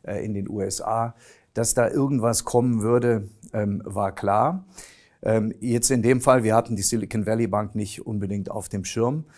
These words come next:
ähm, aber das war eine Sondersituation. Äh, die Firma, äh, oder die Bank hat sehr viele Einlagen von sehr wenigen großen Einlegern, die auch sehr in-, stark miteinander verbunden sind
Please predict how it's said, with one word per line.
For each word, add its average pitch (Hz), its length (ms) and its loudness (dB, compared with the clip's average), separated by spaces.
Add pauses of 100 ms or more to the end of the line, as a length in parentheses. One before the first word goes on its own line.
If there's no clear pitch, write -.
(320)
ähm, 110 280 -2
aber 107 200 0
das 113 180 -2
war 123 60 6
eine 113 160 2
Sondersituation. 123 1200 0
Äh, 95 160 -4
die 98 100 -6
Firma, 104 760 -2
äh, - 20 -2
oder 95 240 -6
die 95 100 -6
Bank 104 260 -2
hat 98 140 -2
sehr 104 180 -2
viele 104 300 -2
Einlagen 117 540 0
von 101 160 -6
sehr 107 240 -2
wenigen 110 400 -2
großen 120 520 2
Einlegern, 127 680 -2
die 104 120 -2
auch 95 160 -2
sehr 113 220 0
in-, 110 160 -4 (200)
stark 104 360 0
miteinander 101 380 0
verbunden 120 580 0
sind 135 320 0